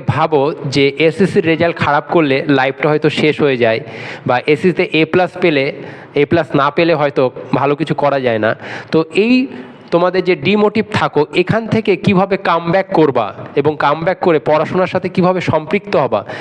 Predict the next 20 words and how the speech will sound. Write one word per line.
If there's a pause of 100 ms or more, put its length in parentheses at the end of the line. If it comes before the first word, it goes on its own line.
(220)
ঠিক (140)
এই
জন্য
আজকের
আমাদের
এই
ভিডিওটা, (440)
যে
কম
রেজাল্ট
করেও
যে
ভালো
একটা
জায়গায়
চান্স
পাওয়া
যায়, (160)
তার
জলজান্ত